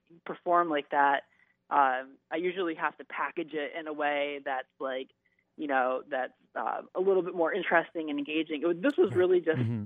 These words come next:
Speaker 1: a, a very kind of simple rant. Um, and it was really exciting for me to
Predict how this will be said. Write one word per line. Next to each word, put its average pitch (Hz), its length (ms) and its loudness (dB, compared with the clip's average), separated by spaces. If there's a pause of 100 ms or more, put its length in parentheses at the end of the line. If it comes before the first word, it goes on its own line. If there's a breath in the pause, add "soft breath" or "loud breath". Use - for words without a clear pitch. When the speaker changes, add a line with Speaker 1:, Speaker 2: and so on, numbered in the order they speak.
Speaker 1:
a, 151 100 4 (280)
a 170 60 -2
very 156 220 4
kind 160 160 -2
of 143 160 0
simple 143 360 0
rant. 135 320 2 (540 loud breath)
Um, 147 560 8 (200)
and 160 380 -2
it 175 60 -2
was 170 140 2
really 220 200 2
exciting 170 380 -6
for - 120 -14
me 151 140 -6
to 139 80 -6